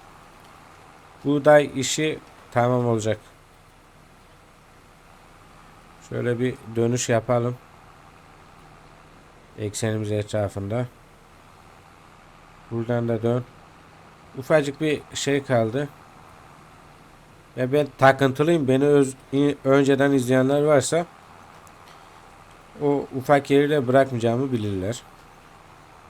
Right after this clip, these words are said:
Tamam. Şimdi bunları bitirdik. Şimdi şunu da burada bırakacağım. Tamam.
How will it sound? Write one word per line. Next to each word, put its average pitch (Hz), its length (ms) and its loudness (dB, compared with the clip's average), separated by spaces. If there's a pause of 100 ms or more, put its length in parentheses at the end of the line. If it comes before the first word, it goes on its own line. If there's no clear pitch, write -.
(2250)
Tamam. 147 680 4 (920)
Şimdi 143 300 -6
bunları 160 400 6
bitirdik. 147 580 0 (2000)
Şimdi 123 720 -2
şunu 139 320 -4
da 135 180 -2
burada 127 260 -2
bırakacağım. 127 540 -2 (1300)
Tamam. 120 340 0